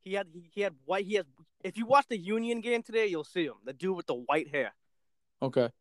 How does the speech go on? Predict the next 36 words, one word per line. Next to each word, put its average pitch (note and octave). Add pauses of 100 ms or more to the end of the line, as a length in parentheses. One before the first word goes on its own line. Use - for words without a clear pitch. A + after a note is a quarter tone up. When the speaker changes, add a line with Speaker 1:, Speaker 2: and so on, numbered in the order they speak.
(260)
Speaker 1:
You, F3+
I, G#3
wa-, G#3+
I G#3
wanted A3
someone A3
on G3
the E3+
Revs F3
to D3
cleat G3
him E3
in C#3+
the B2+
face. C3 (1120)
Speaker 2:
<laughs> G3 (800)
Speaker 1:
No, D4
but A#3
I'm, A3+
Speaker 2:
Yeah. E3+ (100)
Speaker 1:
I'm A3
serious. C4+ (160)
You F#3+
gave C4
up D4
a A3
goal G#3+
within F3+
the E3+
first A3+ (160)
five A#3 (100)
fucking A#3
minutes A3
of F3+
the D#3
game. D3+